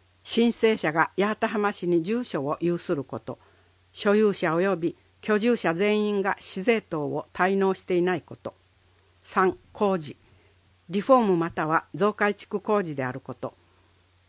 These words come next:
対象工事費、税抜きが二十万円以上。市内の建築業者による施工。平成二十九年三月末までに完了。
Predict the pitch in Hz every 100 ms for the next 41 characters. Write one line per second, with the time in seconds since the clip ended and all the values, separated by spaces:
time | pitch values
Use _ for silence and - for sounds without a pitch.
0 | _ 202 220 - 214 - 208 196 196 160
1 | 156 - 175 202 196 190 180 180 - -
2 | 170 175 208 196 190 185 180 175 - 165
3 | 143 - _ - - _ _ _ - -
4 | 226 226 190 180 170 220 220 - - 208
5 | 220 220 175 143 131 135 - 143 - 135
6 | - _ _ _ _ _ _ - 220 -
7 | 208 190 220 240 196 185 190 202 190 -
8 | 226 196 175 180 185 - 208 196 156 131
9 | - 147 139 131 131